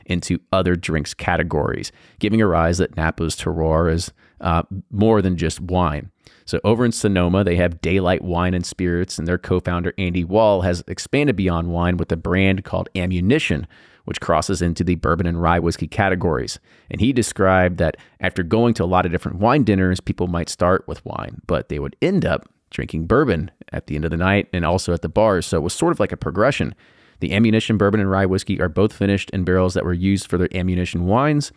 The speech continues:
And reportedly, Wall said they struck upon the idea one night after switching from Pinot to whiskey without cleansing the glass. And he noticed the potential to use this byproduct for an asset in whiskey production. He says, "I noticed immediately how it changed the color of the whiskey and it was a bit more aromatic,"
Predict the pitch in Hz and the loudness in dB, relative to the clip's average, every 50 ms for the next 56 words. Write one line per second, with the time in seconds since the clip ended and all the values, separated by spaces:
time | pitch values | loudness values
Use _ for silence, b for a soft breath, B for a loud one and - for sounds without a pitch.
0 | B B B B B B - 117 117 120 120 117 113 - - 107 98 - - 165 | B B B B B B 0 2 4 4 4 4 2 0 0 -2 -2 0 2 2
1 | 165 160 151 123 110 98 92 104 107 107 110 117 - - - 98 95 95 92 92 | 2 2 4 2 2 2 4 4 4 4 4 2 0 -2 0 2 2 2 2 0
2 | b b b b b - 87 85 - - - 120 120 - - - - 117 107 104 | b b b b b -4 -4 -4 -4 -2 -2 -2 -2 0 -2 -2 0 2 2 2
3 | 104 98 92 90 78 117 120 117 107 107 101 104 101 101 104 - - 92 - - | 4 2 2 2 2 2 2 4 4 4 2 4 4 2 2 0 -2 -4 -4 -4
4 | 82 - - 110 113 - - 107 95 - 95 87 87 - - 151 151 143 131 139 | -6 -2 -2 -2 -2 0 -2 -2 -2 0 -2 -2 -2 -2 -2 0 0 2 2 2
5 | 135 123 117 131 156 156 - - 90 82 82 85 92 87 - 98 87 - - _ | 2 2 2 2 2 0 0 0 0 0 0 0 0 0 0 0 0 0 -4 _
6 | _ - - - 92 101 104 - 101 104 104 98 92 - 95 90 92 87 - - | _ -14 -4 0 2 2 2 2 2 0 2 0 2 2 2 2 2 0 -4 -8
7 | - - - b b b b 87 85 82 80 82 95 101 95 - - - - 95 | -10 -14 -16 b b b b 0 2 2 4 4 4 4 2 0 -2 -4 -4 -4
8 | - - 98 101 - - 87 85 - 90 82 90 98 90 - 90 85 - - 82 | 0 0 0 0 0 0 -2 0 0 0 2 4 2 2 2 0 -4 -2 0 0
9 | 90 87 - - 87 85 82 - - - 87 90 - - 82 80 80 - - - | 0 0 0 2 2 2 2 0 0 0 0 0 0 0 -2 -2 0 -2 -2 -2
10 | - 87 85 90 - - 92 - - 85 87 90 87 - - 82 - - b b | 0 0 0 0 0 0 -4 -4 -2 0 0 0 0 0 -2 -2 -4 -4 b b
11 | b b b b b b b - - 95 90 80 90 87 92 90 87 90 101 120 | b b b b b b b -6 -2 0 0 0 2 2 2 2 2 2 2 2
12 | 127 117 - 101 92 101 127 131 120 98 90 82 85 90 78 - - 113 110 101 | 2 2 2 0 2 2 4 2 2 2 0 0 2 0 0 0 0 2 2 2
13 | - 90 - - 104 98 101 95 90 92 95 95 - - 107 98 87 80 80 76 | 0 -2 -2 2 2 2 4 2 2 2 0 0 0 0 0 2 2 0 -2 -4
14 | 80 - - 110 - - 113 98 98 - 95 90 85 87 85 87 82 80 90 - | -6 0 0 0 0 2 0 0 0 0 -2 -2 -2 0 0 -2 -2 -2 -2 -4
15 | - - | -6 -8